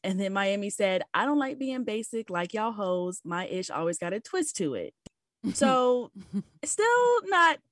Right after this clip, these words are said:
Speaker 1: <laughs> really saying, you know, or still kinda discrediting Oprah because she is Black, like everybody says,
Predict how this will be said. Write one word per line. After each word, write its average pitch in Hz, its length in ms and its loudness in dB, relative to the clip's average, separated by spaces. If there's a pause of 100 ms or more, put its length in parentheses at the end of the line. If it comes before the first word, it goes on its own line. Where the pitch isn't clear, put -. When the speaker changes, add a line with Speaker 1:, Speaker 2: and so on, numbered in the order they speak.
Speaker 1:
<laughs> - 180 -6
really 277 320 0
saying, 240 480 -6
you 240 80 0
know, 185 300 -2 (480)
or 240 240 0
still - 320 -2
kinda 320 200 0
discrediting 226 560 -2
Oprah 196 340 2
because 190 540 -6 (280)
she 214 300 -2
is 185 180 -2
Black, 180 400 -2
like 160 220 -2 (440)
everybody 165 360 -2
says, 156 500 -2